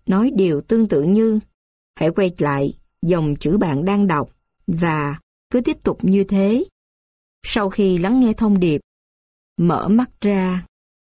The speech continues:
Dĩ nhiên, bài tập về nhà không phải là mục tiêu lớn nhất của bạn, nhưng nó quan trọng vì nó kết nối với cái tôi cao nhất của bạn,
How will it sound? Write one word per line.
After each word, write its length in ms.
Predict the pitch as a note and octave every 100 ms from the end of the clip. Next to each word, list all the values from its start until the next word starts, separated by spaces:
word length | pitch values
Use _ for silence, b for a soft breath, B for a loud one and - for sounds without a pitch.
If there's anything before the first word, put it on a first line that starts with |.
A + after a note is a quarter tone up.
| _ _ _ _ _
Dĩ 220 | F#3 F3+ A#3
nhiên, 460 | B3+ A3+ G#3+ G#3
bài 100 | G3
tập 140 | E3+ E3
về 140 | F3
nhà 280 | E3+ E3+ D#3+
không 260 | - A#3+ A3+
phải 140 | A3+
là 100 | G#3+
mục 220 | D#3 -
tiêu 140 | A#3+ A#3
lớn 240 | A#3+ E4
nhất 200 | F#4 G4
của 140 | -
bạn, 400 | G#3 F#3 D3 D#3+ - _ _ _ _ -
nhưng 280 | A3+ A3
nó 100 | A#3 C4+
quan 240 | A#3 A3
trọng 380 | G#3 E3 D3+ E3+ - _ _ _ -
vì 120 | F#3+
nó 140 | F3 -
kết 200 | C#4+ B3+
nối 340 | A3 A3 D4 D#4
với 80 |
cái 180 | A#3 B3+
tôi 300 | C#4 A#3+ A#3
cao 200 | - A3+
nhất 320 | A3+ C#4 -
của 140 | - F3+
bạn, 400 | F#3+ D#3+ C#3+